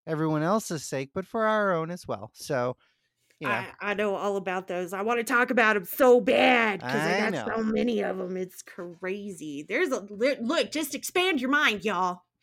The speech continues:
Speaker 2: You got a mini computer in your
Speaker 1: <laughs>
Speaker 2: hand. You're listening to us on it right now. Just,
Speaker 1: Right.
Speaker 2: you know, tap
Speaker 1: You,
Speaker 2: away.
Speaker 1: you have the culmination of all human knowledge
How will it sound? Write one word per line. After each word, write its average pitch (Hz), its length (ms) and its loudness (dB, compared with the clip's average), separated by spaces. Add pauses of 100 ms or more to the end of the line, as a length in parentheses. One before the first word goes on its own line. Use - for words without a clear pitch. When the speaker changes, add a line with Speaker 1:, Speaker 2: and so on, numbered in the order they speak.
(300)
Speaker 2:
You 214 140 -6
got 320 180 6
a 294 40 4
mini 330 240 2
computer 277 440 0
in 294 240 0
your 262 120 2
Speaker 1:
<laughs> - 20 -4
Speaker 2:
hand. 190 500 -6
You're 214 140 2
listening 294 420 -4
to 247 160 0
us 240 120 -2
on 226 140 -2
it 214 140 -4
right 208 240 -2
now. 196 160 -4 (480)
Just, 240 80 0
Speaker 1:
Right. 208 180 2
Speaker 2:
you 277 120 0
know, 214 180 0 (840)
tap 302 160 0
Speaker 1:
You, 180 60 2
Speaker 2:
away. - 280 0 (200)
Speaker 1:
you 202 160 4
have 220 460 4 (260)
the 196 100 -4
culmination 175 1000 0
of 147 140 0
all 175 300 6
human 185 560 -6
knowledge 131 760 -4